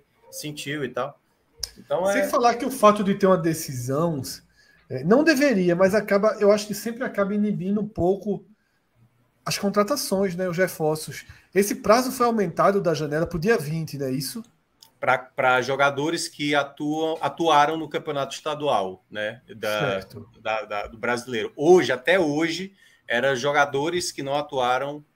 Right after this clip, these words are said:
Speaker 1: em estaduais aqui no Brasil. Até dia vinte de abril, quem disputou estadual ainda pode ser contratado.
Speaker 2: Então, importantíssimo, né, isso? Por exemplo, é, a gente tá falando aqui de Sport Ceará, mas o Bahia, que precisa de uma reformulação, agora só pode trazer jogadores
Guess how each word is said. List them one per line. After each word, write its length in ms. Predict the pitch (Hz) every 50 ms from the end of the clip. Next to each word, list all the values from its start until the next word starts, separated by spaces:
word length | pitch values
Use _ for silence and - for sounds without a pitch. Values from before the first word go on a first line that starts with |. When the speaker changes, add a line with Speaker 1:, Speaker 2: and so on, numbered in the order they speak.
| _ -
Speaker 1:
em 120 | 117 120
estaduais 840 | 120 117 - - 135 131 127 120 113 113 113 120 120 117 - - -
aqui 140 | - - 123
no 100 | 127 123
Brasil. 320 | 127 135 135 120 117 131
Até 320 | 120 113 120 - _ 139 143
dia 220 | 135 151 156 135
vinte 300 | 123 120 156 196 196 196 185
de 100 | 175 170
abril, 500 | 165 160 131 131 135 143 165 185 196 - - - - - - - - - _
quem 180 | _ 147 156 160
disputou 380 | - - - - 156 - 151
estadual 560 | 143 135 - - 156 147 147 135 131 139 147 147
ainda 160 | 147 139 131
pode 240 | - 151 143 131 -
ser 120 | 151 139
contratado. 460 | - 143 - - 147 - - - - _ _ _ _ _ _ _ _ _ -
Speaker 2:
Então, 320 | 185 - - 208 254 247 254
importantíssimo, 800 | 220 - 254 254 254 381 403 392 339 247 190 - - 170 160 151
né, 140 | 151 135
isso? 260 | 127 120 - - - -
Por 140 | 180 190
exemplo, 520 | 208 185 156 160 139 117 - - - - - _ _ _ _ _ _ _ _ _ _ _ _ _ _
é, 520 | - 135 131 127 120 117 110 104 104 107 - _ _ _
a 60 | -
gente 120 | 117 151 151
tá 60 | 175
falando 220 | 160 - 165 151
aqui 80 | 131 156
de 80 | 139 -
Sport 240 | - 160 147 143 -
Ceará, 240 | - 147 139 156 180
mas 160 | 196 175 151
o 60 | 180
Bahia, 400 | 175 208 196 175 170 170 165 151
que 120 | - -
precisa 240 | 151 - - - 165
de 60 | 151
uma 80 | 170 160
reformulação, 880 | 160 175 160 - 170 147 156 165 170 165 156 147 - - - 160 170 180
agora 380 | 185 190 170 147 156 165 202 196
só 140 | 196 202
pode 260 | 190 - 190 202 202 202
trazer 280 | 214 202 180 156 185
jogadores 840 | 180 202 190 196 180 156 165 160 175 190 220 247 254 254 - - _